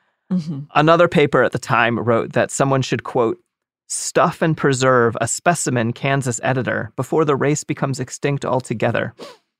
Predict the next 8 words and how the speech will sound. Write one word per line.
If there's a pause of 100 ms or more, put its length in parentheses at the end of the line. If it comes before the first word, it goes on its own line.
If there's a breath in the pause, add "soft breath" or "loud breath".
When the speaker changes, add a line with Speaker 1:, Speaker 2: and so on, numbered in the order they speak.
(680)
Speaker 2:
because
they
were
Speaker 1:
Mm.
Speaker 2:
all
dying (120)
so
much.